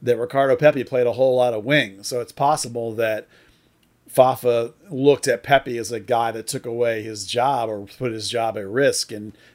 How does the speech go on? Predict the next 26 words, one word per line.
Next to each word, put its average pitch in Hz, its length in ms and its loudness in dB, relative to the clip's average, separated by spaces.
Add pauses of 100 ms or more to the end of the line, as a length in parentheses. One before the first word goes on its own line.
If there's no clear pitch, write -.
ended 123 160 0
up 113 80 0
making 117 240 -6
him 117 140 -8
surplus 117 540 -4
to 117 80 -10
requirements 120 560 -6
here 110 140 -10
in 98 100 -10
Dallas. 117 680 -2 (500)
So - 160 -2
maybe 135 400 2
there's 135 160 -2
some 127 140 -6
animosity, 123 600 -4
particularly 120 520 -6
with 113 140 -8
Pepi, 139 340 0
'cause 120 180 -8
I 139 100 -4
didn't 190 180 -2
think 135 180 -6
that 117 200 -10
collision 127 460 -4
was 110 140 -10
enough 113 540 -2